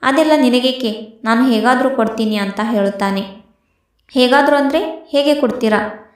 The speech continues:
ನನ್ನ ಹತ್ರ ಸ್ವಲ್ಪ ದುಡ್ಡು ಇವೆ, ತಗೊಳ್ಳಿ, ನಿಮ್ಮ ಸ್ನೇಹಿತನಿಗೆ ಕೊಡಿ" ಅಂತ ಹೇಳುತ್ತಾಳೆ. ಇದನ್ನು ಕೇಳಿ ರವಿಗೆ ಕೋಪ ಬರುತ್ತೆ. "ನಾನು ಕೊಡ್ತೀನಿ ಅಂತ ಹೇಳಿಲ್ವಾ? ಹೇಗೆ ಕೊಡ್ತೀರಾ ಅಂದ್ರೆ, ನಾನು ನಾಳೆ ಏನಾದ್ರೂ ಕೆಲಸ ಮಾಡಕ್ಕೆ ಹೋಗ್ತಾ ಇದ್ದೀನಿ,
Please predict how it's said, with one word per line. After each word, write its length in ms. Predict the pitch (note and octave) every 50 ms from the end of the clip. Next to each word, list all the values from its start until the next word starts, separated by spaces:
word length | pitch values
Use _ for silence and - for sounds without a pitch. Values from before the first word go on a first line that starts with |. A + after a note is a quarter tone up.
| _ _ _ _ _ -
ನನ್ನ 200 | B3+ C4 C4+ C#4+
ಹತ್ರ 200 | C#4 C#4 C#4 A#3+
ಸ್ವಲ್ಪ 300 | A#3+ A#3+ A#3+ G#3+ G3+ -
ದುಡ್ಡು 320 | A#3 G3+ A3+ G3+ G3+ G#3 G#3+
ಇವೆ, 200 | G#3 G3+ G3+ G3 - - - - - _ _ _ _ _ _ -
ತಗೊಳ್ಳಿ, 480 | - A3 G#3+ G#3+ A3 A3 G#3+ G#3 G#3+ -
ನಿಮ್ಮ 220 | G#3+ A3 A3 A3
ಸ್ನೇಹಿತನಿಗೆ 680 | A3 A3 A3+ A#3 B3 B3+ B3+ - B3 A3 G#3+ G3 G3+ A3
ಕೊಡಿ" 300 | G#3+ - G#3 G3+ G#3 G#3
ಅಂತ 200 | G3+ G3+ - A#3
ಹೇಳುತ್ತಾಳೆ. 760 | A#3+ A#3 G3+ G3 F#3+ F#3+ - G3 G3 F#3+ F#3+ F#3+ - - - _ _ _ _ _ - A#3
ಇದನ್ನು 420 | A3+ A3+ B3 A#3 A3+ A3+ A3+ A3+
ಕೇಳಿ 420 | A3 G3+ G3+ G3+ G3+ - - -
ರವಿಗೆ 420 | - G#3+ A3 G#3+ G#3+ G#3 G3+ G#3 A3
ಕೋಪ 320 | A3 G#3+ G3+ G3 G3 G3
ಬರುತ್ತೆ. 720 | G3+ F#3+ G3+ G3 G3 G3 - - G3 F#3+ - - - - - _ _ _ _ _ -
"ನಾನು 200 | G#3+ A3+ A#3 B3
ಕೊಡ್ತೀನಿ 440 | B3 C4 A3+ A3+ - C#4+ C4+ C#4 C4+
ಅಂತ 180 | A#3+ A3+ B3 B3
ಹೇಳಿಲ್ವಾ? 600 | B3+ A#3+ A3+ A3+ A#3 A#3 A#3 C4+ D#4+ G#4 - - - - - _ _ _ _ _ _ _ _ _ _ -
ಹೇಗೆ 260 | - D4+ D#4 D#4+ E4
ಕೊಡ್ತೀರಾ 480 | D#4+ D#4+ C4+ C4+ C#4 C#4 C4+ C#4 C#4 C#4
ಅಂದ್ರೆ, 460 | C#4 C#4 D4+ F4+ - - - - -
ನಾನು 260 | B3 A#3+ B3+ C4+ C4
ನಾಳೆ 320 | B3 A#3 A#3 B3 C4+ C4 A#3+
ಏನಾದ್ರೂ 320 | A3+ A#3+ C4 C4+ - C4
ಕೆಲಸ 260 | C4 A#3 A3+ A3 A3 A#3
ಮಾಡಕ್ಕೆ 420 | A3+ A3 G#3 A3 A#3 A3 - A#3 A#3+
ಹೋಗ್ತಾ 340 | B3 G#3+ F#3+ - - G#3+
ಇದ್ದೀನಿ, 540 | G#3 G#3 G3+ G#3 G3+ G3+ G3+ G3+ G3+ - -